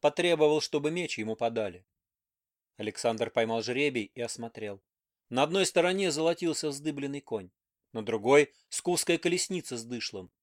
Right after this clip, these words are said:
И показалось, монета засветилась, испустив яркий луч, и на краткий миг в глазах заолела, а в темени под шлемом зардел горящий уголь.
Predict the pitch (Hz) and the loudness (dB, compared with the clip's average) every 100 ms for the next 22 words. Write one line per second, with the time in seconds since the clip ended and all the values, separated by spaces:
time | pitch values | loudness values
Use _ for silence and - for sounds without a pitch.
0 | _ _ _ _ _ - - - 135 127 | _ _ _ _ _ -12 -6 -2 0 4
1 | 160 151 - 131 160 165 165 156 156 180 | 6 6 2 0 0 2 0 0 0 -2
2 | - 202 175 - 160 - 175 - 180 165 | -4 2 2 2 -6 -6 -8 -8 -8 -8
3 | 127 160 151 - 165 160 117 - _ _ | -2 -2 -2 -4 -4 -4 -6 -12 _ _
4 | _ 123 151 190 190 196 190 208 131 113 | _ -4 2 4 4 4 0 0 -2 4
5 | 147 165 190 151 160 175 196 202 180 151 | 4 6 4 2 2 4 6 6 6 2
6 | _ _ 160 - 240 220 180 165 185 - | _ _ -4 -2 2 2 2 0 0 0
7 | 180 156 117 107 139 185 185 180 151 185 | 0 0 -2 -2 -2 -2 0 0 2 0
8 | 175 - 196 214 175 110 90 | 0 -2 -6 -4 -4 -4 -10